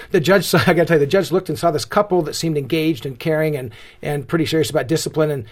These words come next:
started to back off. And I said, "Whoa, whoa, whoa, whoa, don't you back off. You give him everything you can." They said, he said, "Really?" I said, "Yeah, whatever you would normally give to any kid,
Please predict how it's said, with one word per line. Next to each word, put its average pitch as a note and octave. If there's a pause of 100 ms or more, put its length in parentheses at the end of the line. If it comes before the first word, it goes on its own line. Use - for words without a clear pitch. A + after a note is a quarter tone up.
(120)
started D#3+
to A#2
back D3+
off. F3 (320)
And D3
I -
said, D3
"Whoa, E3
whoa, D#3+
whoa, C#3
whoa, A2+
don't C3
you D#3
back B2
off. A2
You D3
give D#3
him C3+
everything C#3+
you C3+
can." A2+ (460)
They -
said, -
he A#2+
said, B2
"Really?" E3
I -
said, D3
"Yeah, C#3
whatever D3
you F#3+
would E3+
normally F3
give D3+
to C3+
any D3+
kid, C3+